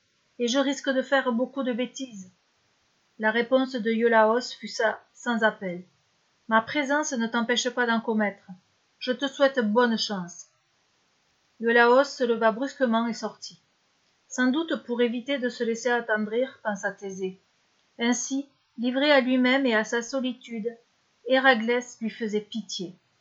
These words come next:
Conidas ne lui laissa pas le loisir de s'apitoyer plus longtemps. « Nous aussi, Thésée, maintenant nous rentrons. » « Mais et les bœufs de Gérion ? » protesta Thésée. « Je veux savoir ce qui va se passer. » « Plus tard, »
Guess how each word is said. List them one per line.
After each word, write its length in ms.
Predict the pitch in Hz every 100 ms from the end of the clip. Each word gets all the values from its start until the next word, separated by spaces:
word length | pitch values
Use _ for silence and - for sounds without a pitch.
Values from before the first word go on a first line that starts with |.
| _ _ _ _ _ _ _ - _
Conidas 680 | - 240 233 220 233 277 - _ _ _
ne 100 | 226
lui 160 | 233 247
laissa 280 | 254 262 240
pas 160 | 285
le 100 | 302
loisir 480 | 247 240 233 226 285
de 80 | 233
s'apitoyer 640 | 220 226 240 - 220 226
plus 160 | 254 208
longtemps. « 460 | 202 196 190 170 - _ _ _ _ _ _ 254
Nous 140 | 320
aussi, 340 | 311 - 233
Thésée, 460 | 196 196 180 185 185 _ _ _
maintenant 420 | 233 254 285 277
nous 140 | 285 262
rentrons. » « 500 | 226 202 - 175 180 _ _ _ _ _ _ -
Mais 280 | 302 302 -
et 100 | 330
les 140 | 349 349
bœufs 220 | 311 320 285
de 120 | 277
Gérion ? » 540 | 269 254 262 277 269
protesta 800 | 269 247 254 240 247 254 - 262
Thésée. « 540 | - 240 220 240 226 - _ _ -
Je 120 | 277
veux 120 | 285
savoir 320 | 339 370 403 440
ce 80 |
qui 120 | - 330
va 120 | 294
se 100 | -
passer. » « 540 | 285 269 269 247 226 _ _ _ _ _ _
Plus 180 | - 294
tard, » 360 | 294 269 -